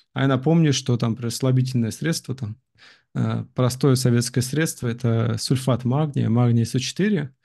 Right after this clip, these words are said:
Да, поэтому если вы просто будете пить, э, там, магний в большом количестве, у вас, скорее всего, вот будет какой-то эффект обезвоживания,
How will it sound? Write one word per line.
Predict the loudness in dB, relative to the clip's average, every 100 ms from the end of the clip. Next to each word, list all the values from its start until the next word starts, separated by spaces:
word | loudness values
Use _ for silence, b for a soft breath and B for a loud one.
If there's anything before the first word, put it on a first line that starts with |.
| b b b _ -2
Да, | 0 2
поэтому | 2 0 2 2
если | 2 2 2
вы |
просто | 4 2 2
будете | 2 2 0 -2
пить, | 0 -2 -2 -4
э, | -4
там, | -6 -8 -8 -4
магний | 0 2 2 0
в |
большом | -2 0 0
количестве, | 0 -2 -2 -2
у | -2
вас, | -2
скорее | -2 0
всего, | 0 -2 -4
вот | -4
будет | -2 -2
какой-то | -2 -2 -2 -2
эффект | -4 -6 -6
обезвоживания, | -8 -6 -2 0 2 2 2 4 4 2